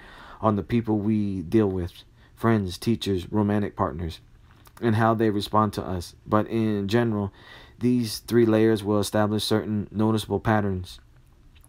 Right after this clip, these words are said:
We will make a particular decision. This is engraved in our brains neu-, neuro-, neurologically. We are compelled to repeat this because the path is already laid.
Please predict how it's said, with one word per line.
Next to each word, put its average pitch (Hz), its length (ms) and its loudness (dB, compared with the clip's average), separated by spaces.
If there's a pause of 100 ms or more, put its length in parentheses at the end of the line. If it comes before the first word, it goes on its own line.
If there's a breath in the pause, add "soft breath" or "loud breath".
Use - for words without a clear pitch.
(500 loud breath)
We 127 120 4
will 135 160 2
make 117 280 2
a 110 100 4
particular 110 600 0
decision. 92 560 -2 (160)
This 117 200 2
is 110 260 2
engraved 107 640 -2
in 104 180 -4
our 98 180 0
brains 101 540 -4 (840 soft breath)
neu-, 107 380 2 (120)
neuro-, 104 520 4 (640)
neurologically. 107 1500 2 (520 soft breath)
We 120 360 0 (360)
are 101 240 4
compelled - 1080 -2
to 113 100 0
repeat 104 800 -2
this 104 240 0
because 104 380 -2
the 98 100 -4
path 104 360 -2
is 98 120 -4
already 101 360 -2
laid. 98 340 -4